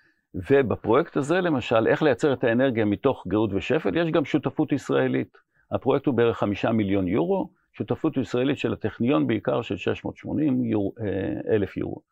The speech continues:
יש גם פרויקטים אחרים ל-, אה, שהוא פרויקט מדהים, זה איך לעשות עטיפות מזון בצורה כזאת שיחזיקו את המזון יותר זמן, ויגנו על המזון מחדירה של חיידקים. אז הדבר הזה, זה נקרא ננופק,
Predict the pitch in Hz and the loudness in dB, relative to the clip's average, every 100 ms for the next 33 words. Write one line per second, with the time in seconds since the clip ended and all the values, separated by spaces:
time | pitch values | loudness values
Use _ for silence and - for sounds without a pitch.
0 | _ _ _ _ _ _ - 127 143 143 | _ _ _ _ _ _ 2 4 4 4
1 | 139 131 131 - 131 113 - 110 123 110 | 2 2 0 2 0 0 -2 0 0 0
2 | 98 98 95 55 - - 95 92 95 - | 0 0 0 -2 -6 -6 -4 -4 -4 -6
3 | - - - - - - 127 123 123 117 | -10 -10 -16 -20 -16 -2 -2 2 0 0
4 | 113 92 95 156 127 - - 143 147 117 | -2 -2 0 0 0 0 0 0 0 0
5 | 107 - 143 104 - - - 127 110 170 | 0 0 -2 -4 -4 -4 -2 -2 -2 -2
6 | 120 113 120 123 117 117 143 - 92 123 | -2 -2 0 0 0 -2 -2 -4 -4 -4
7 | 131 - 104 92 117 98 - 104 82 120 | -2 -2 -4 -2 -2 -2 -2 -2 -2 -2
8 | 156 214 - _ _ - 110 101 160 156 | -2 -4 -10 _ _ 0 2 4 4 2
9 | 135 120 120 98 143 135 110 104 104 104 | 2 2 0 0 0 0 0 -2 0 -2
10 | - 87 92 95 92 92 - - _ _ | -4 -4 -4 -2 -4 -6 -10 -12 _ _
11 | _ _ _ - 113 104 113 147 135 117 | _ _ _ -4 0 2 4 4 2 2
12 | 139 104 101 95 - 98 98 107 95 - | 0 0 -2 -2 0 0 2 0 -2 -2
13 | 147 | -4